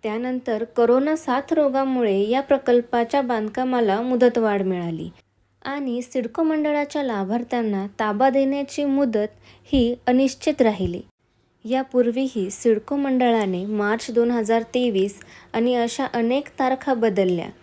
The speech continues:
आश्वासनं न पाळल्याने हा पेच निर्माण झाला आहे. ह्या लाभार्थ्यांना लोकसभेच्या निवडणूक आचारसंहितांपूर्वी सदनिकांचा ताबा मिळेल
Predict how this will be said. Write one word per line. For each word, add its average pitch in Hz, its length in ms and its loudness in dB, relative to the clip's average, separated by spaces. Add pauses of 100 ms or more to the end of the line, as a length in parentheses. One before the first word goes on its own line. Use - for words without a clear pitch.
(340)
आश्वासनं 220 840 2
न 247 120 2
पाळल्याने 254 680 2 (100)
हा 277 160 0
पेच 247 360 4
निर्माण 202 380 0
झाला 190 260 -4
आहे. 180 240 -6 (640)
ह्या 233 220 0
लाभार्थ्यांना 247 840 -2
लोकसभेच्या 277 840 2
निवडणूक 226 760 2
आचारसंहितांपूर्वी 269 1400 -2 (400)
सदनिकांचा 277 720 2 (100)
ताबा 233 280 0
मिळेल 247 460 2